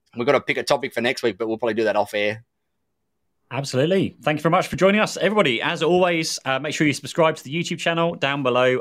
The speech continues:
Speaker 2: us in the corner. Always get the wrong corner.
Speaker 1: Oh.
Speaker 2: Um, if you
Speaker 1: Oh.
Speaker 2: haven't already signed up to the Tech Tribe, there is a link down below for,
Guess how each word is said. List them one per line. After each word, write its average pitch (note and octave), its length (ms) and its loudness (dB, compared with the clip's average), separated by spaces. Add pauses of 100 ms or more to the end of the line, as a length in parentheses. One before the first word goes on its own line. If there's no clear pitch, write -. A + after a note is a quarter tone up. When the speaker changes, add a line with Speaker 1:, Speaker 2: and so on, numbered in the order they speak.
Speaker 2:
us - 480 -6
in A#2+ 240 -4
the G#2+ 80 -6
corner. E3 480 0
Always D#3 220 0
get - 100 -2
the G2 60 -10
wrong G2 180 -6
corner. A2+ 300 2 (420)
Speaker 1:
Oh. A2 60 0
Speaker 2:
Um, A#2 320 0 (380)
if D3 140 0
you D3 80 0
Speaker 1:
Oh. C#3+ 40 -2
Speaker 2:
haven't F#3 160 0
already E3+ 540 2
signed D#3+ 260 0
up - 80 -6
to C#3+ 240 -2
the C#3 80 -8
Tech - 240 -6
Tribe, D3 200 2
there C#3 120 2
is B2+ 100 -2
a - 20 -4
link C#3 260 -2
down A#2+ 180 0
below B2+ 320 2
for, G#2+ 480 0